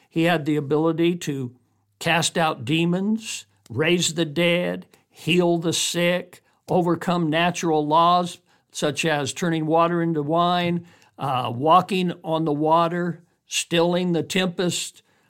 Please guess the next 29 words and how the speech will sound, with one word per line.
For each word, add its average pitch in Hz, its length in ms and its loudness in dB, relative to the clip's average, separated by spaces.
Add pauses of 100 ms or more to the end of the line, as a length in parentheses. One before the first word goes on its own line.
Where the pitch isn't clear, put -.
(120)
uh, 139 240 -4
so 233 420 2
many 247 240 0
different 185 560 0
things 170 720 -6 (680)
that 160 180 -2
the 165 80 0
power 220 640 0
of 165 140 -2
heaven 151 680 -4 (400)
were 165 160 2
exhibited 160 640 2
in 170 160 2
his 185 280 0
life 226 340 0
for. 123 260 -8
And 139 100 -4
then 240 140 4
he 262 160 6
said 170 420 0 (960)
in 170 180 0
John's 196 380 0
gospel 147 640 -2 (360)
that 170 440 0
"these 202 320 4
works 190 320 0
that 151 200 -2
I 202 220 0
do, 151 300 -2